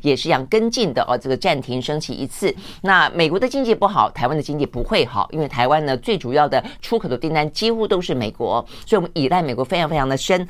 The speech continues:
好，所以今天呢，在台湾呢非常重要的消息啊，包括呢，呃，什么几个综合报纸啦、财经报纸啦，都特别提到呢，我们的央行下修了我们今年的经济成长率哦。那过去的话呢，过几-，好几个月了哦，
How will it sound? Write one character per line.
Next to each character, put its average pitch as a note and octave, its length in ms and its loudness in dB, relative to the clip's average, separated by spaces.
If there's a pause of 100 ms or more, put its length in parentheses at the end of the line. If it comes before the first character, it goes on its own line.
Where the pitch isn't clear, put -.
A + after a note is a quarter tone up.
(120)
好， D3+ 80 -2
所 E3 120 2
以 D3 40 2
今 G3 160 0
天 G#3+ 160 2
呢， E3+ 120 2
在 D#3+ 120 0
台 B2+ 200 2
湾 D3 180 4
呢 C3 180 2
非 E3+ 120 -2
常 D3 140 0
重 D#3+ 180 -4
要 D3 100 0
的 B2 100 0
消 D3+ 240 2
息 A#2 280 -4
啊， A#2+ 120 2
包 C3+ 200 2
括 C#3 160 -4
呢， B2+ 160 -2 (260)
呃， C3 160 0
什 A#2 120 -6
么 A#2+ 120 -2
几 A#2+ 160 -6
个 C3 140 0
综 D3+ 200 2
合 C3 140 0
报 D#3+ 180 4
纸 B2 180 -6
啦、 A#2+ 140 4
财 B2 200 0
经 F#3+ 180 0
报 G3+ 180 6
纸 B2 160 -4
啦， A#2+ 160 4 (220)
都 F#3 140 2
特 F#3+ 160 -4
别 C#3 120 -2
提 C#3 200 -8
到 D3 100 0
呢， C#3+ 140 -2
我 C#3+ 340 2
们 D3 320 -2
的 F#3 200 2
央 E3+ 260 2
行 B2 280 0
下 G#3+ 460 -2
修 E3+ 260 0
了 D3 80 0
我 A#2 60 0
们 B2+ 160 -4
今 E3 140 -4
年 D#3 120 -2
的 D#3+ 160 2 (180)
经 D#3+ 180 0
济 D3 180 0
成 A#2+ 220 -6
长 A2+ 260 -2
率 C#3+ 140 0
哦。 A2+ 160 4 (240)
那 A3 80 4
过 D#4+ 200 0
去 - 140 -4
的 E3 100 4
话 D3+ 200 0
呢， C3 120 2
过 C3 240 -6 (140)
几-， - 140 -4
好 E3 180 0
几 - 140 -4
个 B2 100 -4
月 D#3 200 2
了 - 80 -4
哦， A#2+ 120 4